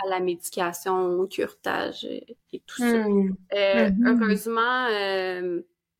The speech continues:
Speaker 1: ça a fonctionné pour moi, la médication.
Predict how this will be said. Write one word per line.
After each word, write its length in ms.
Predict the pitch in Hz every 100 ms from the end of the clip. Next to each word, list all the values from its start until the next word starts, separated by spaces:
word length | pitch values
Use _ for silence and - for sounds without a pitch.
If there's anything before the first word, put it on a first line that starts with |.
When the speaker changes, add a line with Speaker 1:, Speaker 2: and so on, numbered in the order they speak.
| _ _ _ _ _ - _ - - _ _ _ _
Speaker 1:
ça 200 | - 208
a 120 | 202
fonctionné 420 | 208 214 220 208 226
pour 200 | 226 214
moi, 140 | 208
la 140 | 247
médication. 800 | 220 202 - 202 190 - 180 269